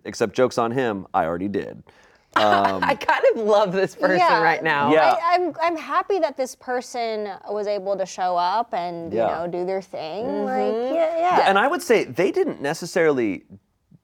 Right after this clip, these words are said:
Speaker 1: they, like, they didn't do anything mean to the other people. Like, th-,
Speaker 3: No.
Speaker 1: those, th-, there was a group
Speaker 2: No.
Speaker 1: project. Everyone should have been able to do
Speaker 3: Yeah.
Speaker 1: it on their own. And they simply said, "Oh, I'm just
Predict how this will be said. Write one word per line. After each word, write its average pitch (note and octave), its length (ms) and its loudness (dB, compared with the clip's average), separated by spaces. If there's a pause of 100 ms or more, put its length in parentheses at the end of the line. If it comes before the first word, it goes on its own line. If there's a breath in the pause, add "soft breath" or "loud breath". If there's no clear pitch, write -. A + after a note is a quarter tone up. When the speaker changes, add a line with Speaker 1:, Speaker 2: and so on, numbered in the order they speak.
(120)
Speaker 1:
they, D#3 180 2
like, D#3 240 2
they D#3 80 2
didn't G3+ 260 -2 (800)
do D#3+ 160 0
anything C3 400 -2
mean A#2+ 400 -4
to - 140 -14
the G2 100 -2
other D2+ 120 -4
people. - 460 -12 (280 soft breath)
Like, C3 260 2
th-, D3 140 2
Speaker 3:
No. C3 60 -8
Speaker 1:
those, G3+ 240 2
th-, C3 300 0
there C3 280 0
was E3 140 -2
a - 40 -2
group D3 220 0
Speaker 2:
No. G#3 80 2
Speaker 1:
project. F3 460 2
Everyone F3 440 0
should C3 260 2
have D#3+ 340 -2 (140)
been C#3+ 140 2
able C3+ 240 2
to D#3+ 140 -6
do C#3+ 60 -2
Speaker 3:
Yeah. C3 280 2
Speaker 1:
it - 80 -12
on B2 180 -2
their C#3 160 -2
own. G2+ 300 -4 (340 soft breath)
And B2+ 160 2
they C#3 80 4
simply C#3+ 260 -4
said, B2+ 280 0
"Oh, C3+ 160 4
I'm C3 160 0
just - 240 -14